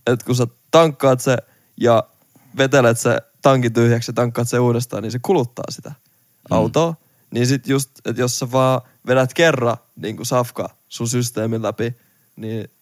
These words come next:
Speaker 1: t-, sä et vanhene niin paljon, tiiäks.
Speaker 2: Se on pitää paikkansa.
Speaker 1: Niin. Niin sit mä olin silleen, et fuck yeah, toi
Speaker 2: Joo.
Speaker 1: on, toi, toi on niinku tarpeeksi reasonable syy kokeilla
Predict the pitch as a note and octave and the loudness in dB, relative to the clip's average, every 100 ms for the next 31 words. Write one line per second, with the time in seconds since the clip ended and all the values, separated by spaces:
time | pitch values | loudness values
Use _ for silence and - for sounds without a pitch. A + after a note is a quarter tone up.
0 | _ _ - - - C3+ C3 E3 B2 A2+ | _ _ -20 -16 -4 -2 2 4 4 0
1 | A2+ G2+ A2 A2 A2+ G2+ - - - - | -4 -4 -4 -4 -4 -6 -10 -14 -18 -20
2 | _ - A2+ G#2+ G#2 G2 G2 - - - | _ -2 0 2 0 2 -2 -4 -12 -14
3 | _ - A2+ A2 _ _ C3 D#3 C#3+ A#2+ | _ -2 -2 -4 _ _ 0 0 2 2
4 | A#2 A2+ A2 G#2+ A2+ _ _ - - G#3+ | 2 2 2 2 -4 _ _ -20 2 4
5 | G#3+ - C3 C#3+ A#2+ D3 - F3+ D#3+ B2 | 4 -2 2 4 2 2 4 6 6 4
6 | A3+ G3 G3+ F3+ A#3 F3+ F#3 - _ _ | 2 4 2 2 2 2 0 -8 _ _
7 | _ - F#3 F3+ - - G3+ E3+ E3+ - | _ -2 0 2 2 4 4 4 0 0
8 | F3 D3+ C3+ B2+ B2 B2 C3+ B2 A#2 C3 | 0 0 0 0 2 2 2 0 2 0
9 | B2 G2+ | 0 -2